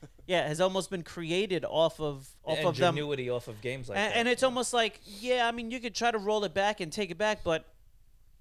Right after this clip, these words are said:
Speaker 2: by
Speaker 1: Yeah,
Speaker 2: you
Speaker 1: but
Speaker 2: doing that, you created game genres.
Speaker 1: Yeah, but look at
Speaker 2: You're,
Speaker 1: what they
Speaker 2: you
Speaker 1: did.
Speaker 2: have a part of creating new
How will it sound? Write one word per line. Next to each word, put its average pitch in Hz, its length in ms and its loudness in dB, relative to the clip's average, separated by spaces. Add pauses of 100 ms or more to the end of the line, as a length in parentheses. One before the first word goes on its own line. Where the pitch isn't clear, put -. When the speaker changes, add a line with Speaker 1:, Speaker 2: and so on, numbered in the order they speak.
(680)
Speaker 2:
by 196 180 0
Speaker 1:
Yeah, 214 120 -2
Speaker 2:
you 269 60 0
Speaker 1:
but - 100 -6
Speaker 2:
doing 262 260 4
that, 180 180 2
you 240 120 -2
created 175 680 -4
game 156 260 -4
genres. 127 640 -8
Speaker 1:
Yeah, 262 80 -6
but 143 100 -4
look 208 120 0
at 175 40 2
Speaker 2:
You're, 247 160 12
Speaker 1:
what 208 80 8
they 214 60 2
Speaker 2:
you 240 100 12
Speaker 1:
did. 262 80 8
Speaker 2:
have 254 100 6
a 233 80 8
part 247 240 4
of 196 120 0
creating 208 600 -2
new 233 420 -4